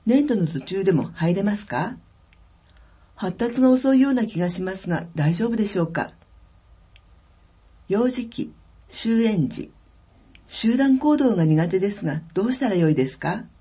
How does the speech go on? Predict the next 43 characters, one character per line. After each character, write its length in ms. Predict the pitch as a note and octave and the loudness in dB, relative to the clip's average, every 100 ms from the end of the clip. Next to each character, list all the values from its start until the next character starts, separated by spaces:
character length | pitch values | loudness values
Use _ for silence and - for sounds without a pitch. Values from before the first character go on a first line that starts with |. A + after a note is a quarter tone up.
| _ _ _ _ _ _ _ _ - - _ _ | _ _ _ _ _ _ _ _ -20 -20 _ _
小 220 | - B3+ B3+ | -2 2 4
学 200 | C4+ C4 | 2 2
校 180 | G3 | 2
へ 120 | F3 D#3+ | 4 4
入 180 | F3 | 2
学 260 | F#3 F#3 F#3 | 0 -4 -8
し 120 | F3 | -8
て 240 | - E3+ - - | -6 -6 -8 -4
勉 200 | F3 G#3 | -2 0
強 160 | B3+ | 4
に 140 | B3+ B3 | 4 2
つ 160 | B3 | 0
い 80 | C4 | -2
て 100 | G3 | 0
い 80 | D#3 | 0
か 120 | E3 | 0
れ 120 | E3+ | 0
る 120 | F3+ G3 | -2 -2
か 200 | D#3 D#3 | -6 -6
心 340 | - - E3+ | -8 -2 -2
配 240 | F3+ G#3 G#3 | 0 -2 -2
で 140 | G#3 | -4
す。 260 | - - _ _ _ _ _ _ _ _ _ _ _ _ _ _ _ _ _ _ _ _ | -8 -16 _ _ _ _ _ _ _ _ _ _ _ _ _ _ _ _ _ _ _ _
小 280 | - - B3 | -8 -2 2
学 260 | B3 C4 - | 4 2 0
校、 320 | - A#2 - - _ - | -6 -6 -6 -16 _ -4
低 200 | G3 G3+ | -2 0
学 280 | G3 F#3+ | -2 -2
年。 200 | D#3+ F2+ - - _ _ _ _ _ - _ _ _ _ _ | -4 -4 -10 -20 _ _ _ _ _ -20 _ _ _ _ _
登 220 | G#3+ A3 B3 | -2 0 2
校 160 | C#4 | 2
を 80 | C4+ | 0
渋 240 | B3+ A3 | 0 0
る 100 | C4 | 2
よ 120 | C4+ A3+ | 4 4
う 60 | |
に 60 | F3 | 4
な 100 | D3+ | 4
り 120 | E3 | 2
ま 140 | F3 | 2
し 80 | F3 | 0
た 100 | E3 | -4
が、 200 | D3 D3 | -4 -4